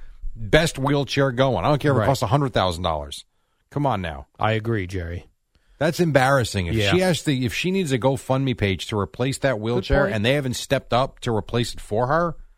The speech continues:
Speaker 1: man, then he, then I'd be disappointed in him. Right or wrong?
Speaker 2: Absolutely.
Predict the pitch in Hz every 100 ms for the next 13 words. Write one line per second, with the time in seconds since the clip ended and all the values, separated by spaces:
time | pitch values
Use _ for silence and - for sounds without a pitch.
0 | _ _ _ _ _ _ _ _ _ _
1 | 87 90 90 80 113 110 131 123 139 147
2 | 127 127 123 113 143 143 - 123 147 143
3 | 110 110 143 73 - - - - - -
4 | - - 120 147 180 180 156 80 73 127
5 | 139 - 175 196 170 104